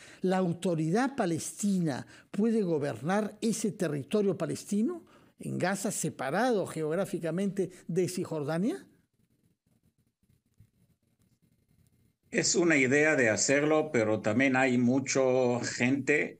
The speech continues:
Speaker 2: en el gobierno que están en contra, porque dicen que quien gobierna hoy el, la área de, de,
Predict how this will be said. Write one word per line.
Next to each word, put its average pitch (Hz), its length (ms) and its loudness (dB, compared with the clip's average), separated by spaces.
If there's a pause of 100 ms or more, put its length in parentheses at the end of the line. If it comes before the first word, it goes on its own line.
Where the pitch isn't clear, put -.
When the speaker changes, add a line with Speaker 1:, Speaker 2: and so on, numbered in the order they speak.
Speaker 2:
en 104 160 0
el 98 140 0
gobierno 110 640 2
que - 80 -4
están 117 540 -2
en 95 240 -2
contra, 98 720 -2 (840)
porque 101 360 -2
dicen 127 800 0 (180)
que 95 240 -4
quien 110 260 0
gobierna 139 580 2
hoy 98 520 0 (1000)
el, 92 760 -2 (140)
la 101 340 0
área 113 320 2
de, 95 720 0 (1160)
de, 87 880 -4